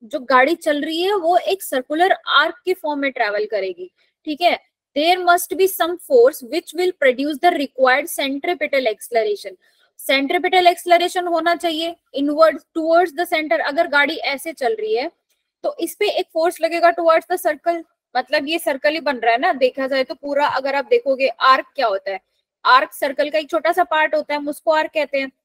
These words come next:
तो मान लो ये road का part है, ठीक है, और इधर center है, तो गाड़ी यहाँ पर है तो सेंटर की तरफ एक, इसको एक force चाहिए तभी वो इस पे टिक पाएगी, तभी वो इस track पे चल पाएगी।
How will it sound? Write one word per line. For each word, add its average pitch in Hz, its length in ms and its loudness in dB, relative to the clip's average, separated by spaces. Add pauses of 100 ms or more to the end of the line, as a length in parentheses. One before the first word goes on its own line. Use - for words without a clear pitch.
(260)
तो 254 40 -4
मान 269 200 0
लो 294 100 4
ये 294 160 2
road 277 260 4
का 311 140 -4
part 285 320 0
है, 269 100 -4 (400)
ठीक 277 160 -8
है, 311 180 2 (280)
और - 140 0
इधर 320 320 0
center 226 500 -2
है, 190 100 -6 (100)
तो 285 80 -10
गाड़ी 254 340 0
यहाँ 294 320 -2
पर 311 120 0
है 311 80 2
तो 320 120 -8
सेंटर 285 400 -4
की 302 100 -12
तरफ 302 260 -2
एक, 294 220 -6
इसको 294 220 -4
एक 311 100 -2 (100)
force 294 220 2
चाहिए 302 340 -4
तभी 262 220 0
वो 320 140 4
इस - 160 -4
पे 330 120 -2
टिक 330 340 -6
पाएगी, 233 380 -2 (440)
तभी 269 400 2
वो 311 240 2
इस - 260 -6 (240)
track 269 320 4
पे 370 80 -2
चल 285 360 -4
पाएगी। 214 340 0